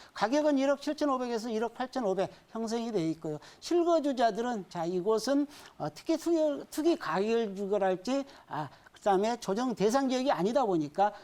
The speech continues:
아, 대출이 약 칠십 퍼센트 정도 나옵니다. 따라서 일억 이천에서, 아, 일억 삼천만 원 정도, 어, 대출이 형성이 되기 때문에, 자, 오천오백만 원을 가지면은 내가 직접, 예, 들어가서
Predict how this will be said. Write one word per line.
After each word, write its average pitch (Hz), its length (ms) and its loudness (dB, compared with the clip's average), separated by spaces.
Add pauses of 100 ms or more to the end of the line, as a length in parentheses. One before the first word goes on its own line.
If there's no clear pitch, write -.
(100)
아, 127 100 -8
대출이 185 420 -2
약 190 160 0
칠십 - 380 -6
퍼센트 208 460 -2
정도 190 260 0
나옵니다. 156 580 -2
따라서 190 340 -2
일억 196 380 0
이천에서, 214 600 -2 (280)
아, 135 100 -10
일억 180 260 0
삼천만 247 560 -2
원 214 100 -2
정도, 202 380 2 (300)
어, 131 140 -10
대출이 175 400 -4
형성이 220 380 -2
되기 208 240 0
때문에, 160 460 0 (240)
자, 143 160 -4
오천오백만 294 920 4
원을 285 320 2
가지면은 180 540 0 (320)
내가 175 380 2
직접, - 680 -2 (220)
예, 139 200 -8
들어가서 170 560 -2